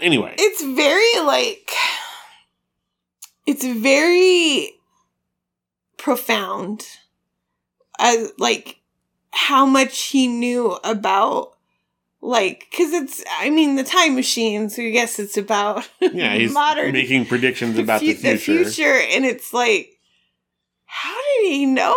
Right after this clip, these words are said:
Speaker 2: all of that stuff?
Speaker 1: Well, he just did a whole thing about global warming.
Speaker 2: Yes.
Speaker 1: Which, uh, I thought was interesting, since that was, like, I mean, again, I can't
Speaker 2: You
Speaker 1: remember if
Speaker 2: think
Speaker 1: it was
Speaker 2: that's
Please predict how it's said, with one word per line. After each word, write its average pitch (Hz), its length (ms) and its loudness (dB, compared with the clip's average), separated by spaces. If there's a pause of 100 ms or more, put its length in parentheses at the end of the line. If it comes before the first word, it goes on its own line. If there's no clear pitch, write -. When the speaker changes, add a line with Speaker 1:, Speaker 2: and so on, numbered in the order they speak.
(140)
Speaker 2:
all 262 220 2
of 233 80 -2
that 160 280 -4
stuff? 151 500 -4
Speaker 1:
Well, 135 140 4
he 135 120 2
just 123 440 -2
did 131 200 0
a 117 60 2
whole 127 180 0
thing 123 240 0
about 113 260 0
global 113 320 2
warming. 110 580 0 (220)
Speaker 2:
Yes. 311 920 0
Speaker 1:
Which, 117 560 -2
uh, 110 400 0
I 117 140 -4
thought 113 220 -2
was 107 140 0
interesting, 113 640 -2
since 110 240 -4
that 104 160 2
was, 104 180 0
like, 101 440 -4 (540)
I 127 40 -6
mean, 135 140 2
again, 135 160 0
I 127 80 -2
can't 160 180 0
Speaker 2:
You 160 60 2
Speaker 1:
remember 156 160 2
if - 60 2
Speaker 2:
think 147 80 2
Speaker 1:
it 135 40 4
was 127 100 2
Speaker 2:
that's 202 320 -4